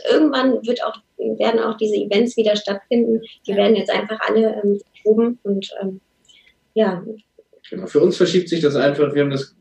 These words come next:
Speaker 2: Glück, äh, im Unglück sozusagen im Vergleich zu anderen Unternehmen. Wir haben halt nicht diese Fixkosten für das Personal oder ob's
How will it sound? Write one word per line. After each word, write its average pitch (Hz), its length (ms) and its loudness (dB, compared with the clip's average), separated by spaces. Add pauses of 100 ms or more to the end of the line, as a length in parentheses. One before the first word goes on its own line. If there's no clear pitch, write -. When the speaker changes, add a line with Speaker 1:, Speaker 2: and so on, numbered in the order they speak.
(140)
Speaker 2:
Glück, 147 480 4 (160)
äh, 127 60 -4
im 135 400 -2
Unglück 143 360 2
sozusagen 123 600 0
im 117 140 2
Vergleich 107 300 -14
zu - 160 -12
anderen 113 300 2
Unternehmen. 110 500 2 (420)
Wir - 160 4
haben 120 160 4
halt 110 180 2
nicht 104 220 -8
diese 107 220 -4
Fixkosten 117 1200 -4
für 110 320 0
das 107 240 -6
Personal 107 640 -4
oder 104 360 -4
ob's - 220 -14